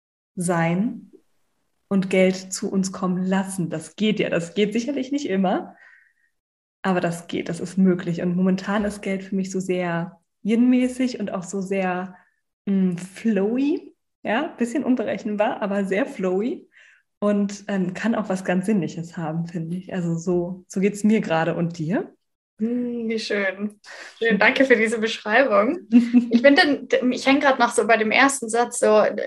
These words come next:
Speaker 2: Geld ist, ist neutral.
Speaker 1: Mm.
Speaker 2: Und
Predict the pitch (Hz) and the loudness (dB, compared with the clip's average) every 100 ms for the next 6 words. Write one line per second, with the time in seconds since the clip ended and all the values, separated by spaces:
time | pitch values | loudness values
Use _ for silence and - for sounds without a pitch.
0 | - 208 214 220 240 - - - 208 214 | -4 2 4 4 -2 -4 -6 -8 -2 2
1 | 214 208 - 190 196 240 320 - _ - | 0 -2 0 2 4 4 2 -4 _ -2
2 | 226 233 196 185 233 233 233 226 | 4 4 2 2 4 4 2 -2